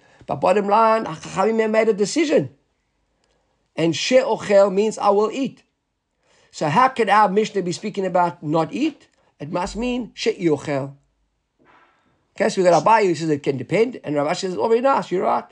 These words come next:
Chachamim decided." And, the, and interesting that the Ram, the, the Ran brings over here machloket Rishonim between the Rambam and the Ramban,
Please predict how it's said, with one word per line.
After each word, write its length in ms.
Chachamim 360
decided." 540
And, 80
the, 160
and 160
interesting 340
that 100
the 100
Ram, 300
the, 240
the 180
Ran 220
brings 160
over 100
here 160
machloket 540
Rishonim 300
between 180
the 80
Rambam 220
and 100
the 20
Ramban, 460